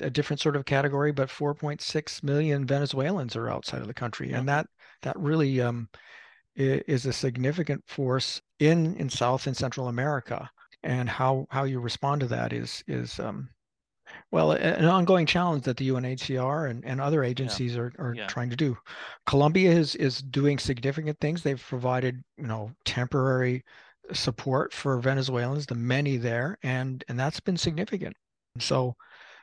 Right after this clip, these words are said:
Speaker 1: that's a huge situation that isn't on most people's radar.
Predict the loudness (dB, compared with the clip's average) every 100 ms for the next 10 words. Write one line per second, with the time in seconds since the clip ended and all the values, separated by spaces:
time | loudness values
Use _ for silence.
0 | 0 0 4 2 4 0 0 -4 -8 _
1 | -10 -8 -2 -2 0 2 0 -2 -8 -2
2 | 0 2 2 0 0 -4 -2 -2 0 -2
3 | -6